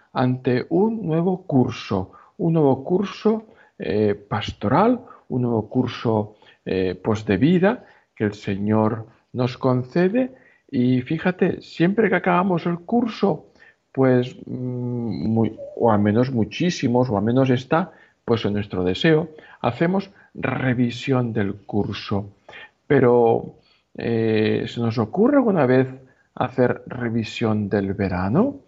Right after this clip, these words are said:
Ante un nuevo comienzo de curso, como estamos ahora pues, hombre, todavía estamos en agosto,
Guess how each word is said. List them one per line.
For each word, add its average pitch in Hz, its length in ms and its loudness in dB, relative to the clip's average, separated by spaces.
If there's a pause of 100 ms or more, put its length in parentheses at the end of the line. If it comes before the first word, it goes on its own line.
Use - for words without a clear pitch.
(500)
Ante 117 500 0
un 135 140 2
nuevo 143 360 4
comienzo 139 500 0
de 147 200 0
curso, 208 760 -2 (320)
como 113 340 0
estamos 113 520 -4
ahora 131 440 2 (380)
pues, 110 260 -8
hombre, 110 280 0
todavía 90 560 -2
estamos 113 500 -2
en 101 100 -8
agosto, 113 800 0